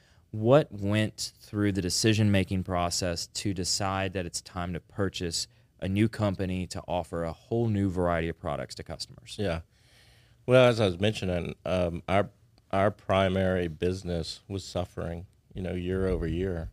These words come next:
Speaker 2: with the, the technical document, uh, production and printing. So we had to go, we had to figure out another route to go, um, if we wanted to keep our revenue up. And, um,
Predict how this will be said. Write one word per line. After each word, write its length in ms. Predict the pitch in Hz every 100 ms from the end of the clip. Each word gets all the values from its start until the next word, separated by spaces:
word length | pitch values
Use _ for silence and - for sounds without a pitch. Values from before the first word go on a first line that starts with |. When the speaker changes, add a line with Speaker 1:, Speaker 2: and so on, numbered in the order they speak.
| -
Speaker 2:
with 240 | 95 90
the, 260 | 85 87 80 - -
the 100 | 85
technical 420 | - 90 90 87
document, 580 | 80 85 - 90 85 - _
uh, 240 | 85 82 82
production 560 | - 85 82 - 82
and 120 | 85
printing. 400 | 80 92 90 80 - _ _ _ _ _ _ _ _
So 480 | - 120 113 104 101
we 160 | - 98
had 140 | 120
to 60 | 120
go, 220 | 98 95
we 120 | - 110
had 80 |
to 60 | 107
figure 300 | - 104 98
out 120 | 92
another 240 | 87 90 85
route 220 | 87 82
to 60 | 80
go, 400 | 92 92 80 80 _ -
um, 360 | 90 87 82 85
if 120 | 82
we 80 | 90
wanted 180 | 87 80
to 40 |
keep 240 | - 101
our 80 | 85
revenue 400 | 80 92 87 80
up. 220 | 78 76 - _ _ _ _ _ _ -
And, 360 | 104 101 95
um, 400 | 98 95 90 87